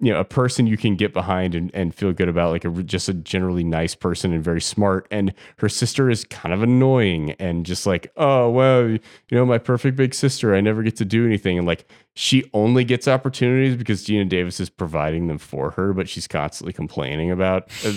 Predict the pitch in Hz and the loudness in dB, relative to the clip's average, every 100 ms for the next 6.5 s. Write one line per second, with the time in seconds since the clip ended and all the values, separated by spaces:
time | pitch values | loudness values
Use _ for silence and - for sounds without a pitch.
0 | 98 107 107 - 110 107 101 117 110 - | 0 2 0 -2 0 0 0 0 0 -4
1 | - - 98 90 - 98 95 90 82 92 | -10 -8 -6 -6 -2 0 2 0 0 0
2 | 85 95 95 82 82 101 - _ _ _ | 0 2 2 0 -2 -2 -2 _ _ _
3 | _ _ _ _ _ _ _ _ _ - | _ _ _ _ _ _ _ _ _ -8
4 | 117 78 110 85 110 143 147 143 190 165 | -6 -2 -2 0 0 2 2 2 0 -2
5 | 113 113 107 - - 80 85 92 95 98 | 0 0 0 -2 -6 -4 0 0 2 2
6 | 98 104 101 92 | 2 0 0 0